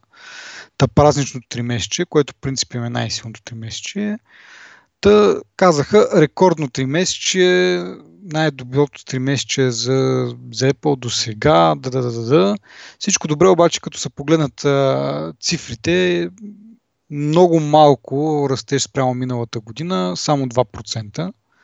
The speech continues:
Даже като погледнеш, а, седемдесет и пет точка девет милиарда е направила та-, това тримесечие,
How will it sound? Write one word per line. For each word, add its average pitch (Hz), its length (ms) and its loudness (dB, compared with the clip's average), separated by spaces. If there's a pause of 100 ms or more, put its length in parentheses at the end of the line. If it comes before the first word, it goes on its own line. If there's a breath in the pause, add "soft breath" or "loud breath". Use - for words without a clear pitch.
(720 soft breath)
Даже 139 400 2
като - 280 -16
погледнеш, 147 720 0
а, 147 580 -2 (280)
седемдесет 143 500 0
и - 40 -20
пет - 220 0 (1200)
точка - 380 -2
девет 123 680 2
милиарда 123 720 0 (840 soft breath)
е 131 80 -2
направила 120 600 0 (120)
та-, 127 260 2
това - 180 -6
тримесечие, 131 880 -4